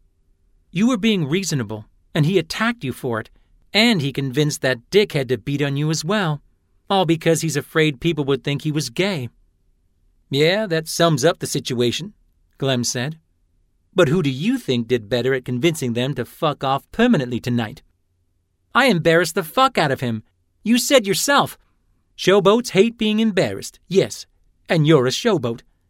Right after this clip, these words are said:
But he's a bully, and bullies live for embarrassment, because it gives them a reason to be angry. It justifies their shit in their own mind. The only way you can beat a bully is by humbling them, by demonstrating that they need you as a fellow human being."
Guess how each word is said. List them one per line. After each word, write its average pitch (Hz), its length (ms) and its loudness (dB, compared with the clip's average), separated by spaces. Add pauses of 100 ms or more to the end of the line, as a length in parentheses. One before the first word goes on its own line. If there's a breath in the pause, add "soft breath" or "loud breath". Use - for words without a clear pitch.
(320)
But 160 140 2
he's 247 300 0
a 131 40 -2
bully, 139 420 -2 (440)
and 151 220 6
bullies 185 360 2
live 165 300 2
for 143 160 -2
embarrassment, 151 600 -2 (420)
because 214 300 0
it 156 100 -4
gives 196 220 0
them 160 160 0
a 147 80 0
reason 151 360 -2
to 131 80 -6
be 147 200 -6
angry. 165 420 -2 (540)
It 190 140 2
justifies 160 640 0
their 143 140 -2
shit 156 300 -2
in 156 120 0
their 156 180 0
own 165 160 0
mind. 156 420 -4 (760)
The 170 160 4
only 190 220 0
way 180 180 0
you 165 160 0
can 143 160 -4
beat 240 240 0
a 156 60 4
bully 120 360 -2
is 170 100 0
by 185 140 -2
humbling 160 420 -2
them, 113 240 -6 (640)
by 180 140 -2
demonstrating 143 840 0
that 147 140 -6
they 170 140 -2
need 175 360 -2
you 117 140 -2
as 120 140 -2
a 135 80 -4
fellow 151 320 -2
human 165 340 -2
being." 170 400 -6